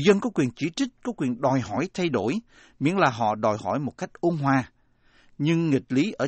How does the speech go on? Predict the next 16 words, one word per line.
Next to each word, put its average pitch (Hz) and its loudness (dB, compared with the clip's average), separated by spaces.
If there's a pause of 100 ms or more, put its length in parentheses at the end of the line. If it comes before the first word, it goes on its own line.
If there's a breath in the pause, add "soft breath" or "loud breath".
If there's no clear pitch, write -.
chỗ, 113 -4 (300)
những 175 2
người 139 2
đi 185 -6
đầu, 151 2 (640)
những 143 2
nhà 175 2
hoạt 123 0
động 123 2
như 151 0
mẹ 107 0
nấm 139 0
lại 113 -2
bị 104 -4
biến 220 0
thành 135 -6